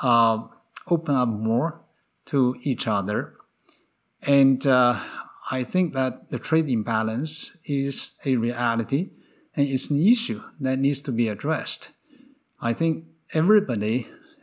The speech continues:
especially every economist, knows that trade is better than no trade, more trade is better than less trade, and trade war is harmful and painful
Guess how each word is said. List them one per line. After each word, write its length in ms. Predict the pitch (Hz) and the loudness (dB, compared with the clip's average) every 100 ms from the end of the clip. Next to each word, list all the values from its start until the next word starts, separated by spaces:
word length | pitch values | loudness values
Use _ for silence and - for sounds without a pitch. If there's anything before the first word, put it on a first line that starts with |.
| - | -14
especially 540 | 147 - 139 139 123 | -12 -6 -6 -4 -4
every 320 | 123 135 143 113 | -2 -2 0 -2
economist, 760 | 98 139 160 147 101 98 170 - - | -2 0 2 2 0 -4 -10 -16 -2
knows 360 | 123 113 151 - _ _ _ _ | 0 0 -4 -8 _ _ _ _
that 180 | 120 107 | -4 -4
trade 460 | - 131 147 156 - _ _ _ _ _ _ | -2 0 0 -2 -6 _ _ _ _ _ _
is 340 | 131 123 120 | 2 2 2
better 380 | - - 147 143 | -4 -2 -2 2
than 180 | 120 113 | 2 4
no 160 | 120 143 | 4 2
trade, 440 | - 113 120 151 _ _ - | 0 -4 -4 -8 _ _ -4
more 200 | 123 139 | 0 2
trade 280 | - 131 131 | 0 -2 0
is 200 | 127 - | -2 -2
better 260 | 135 123 | -4 0
than 180 | 117 107 | 0 2
less 200 | 120 151 | 2 0
trade, 560 | - - 104 107 131 - _ _ _ _ - - _ | -4 -4 -4 -4 -8 -12 _ _ _ _ -20 -20 _
and 140 | 127 117 | 0 0
trade 320 | - 180 135 | 2 2 2
war 220 | 120 131 | -2 0
is 160 | 131 107 | -2 -6
harmful 760 | - 135 151 147 110 107 151 - _ _ _ _ - | -4 -2 -2 -2 -4 -2 -6 -10 _ _ _ _ -6
and 160 | 123 | -4
painful 680 | - 151 165 117 104 120 | 2 4 4 0 -2 -4